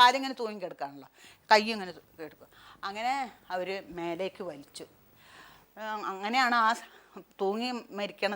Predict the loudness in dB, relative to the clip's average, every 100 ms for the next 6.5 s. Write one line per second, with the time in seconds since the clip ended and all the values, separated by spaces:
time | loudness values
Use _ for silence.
0 | -2 -6 -4 -8 -8 -8 -6 -6 -8 0
1 | 0 0 -6 -10 0 0 2 0 -2 0
2 | 2 2 0 -2 -10 -12 -8 -6 -6 -10
3 | -20 -20 -20 -20 -20 _ -12 -4 -2 -2
4 | -6 -10 -20 -8 -4 -4 -4 -6 -4 -4
5 | -2 -4 -2 -2 -4 -6 -6 -6 -10 -14
6 | -20 -20 -10 -8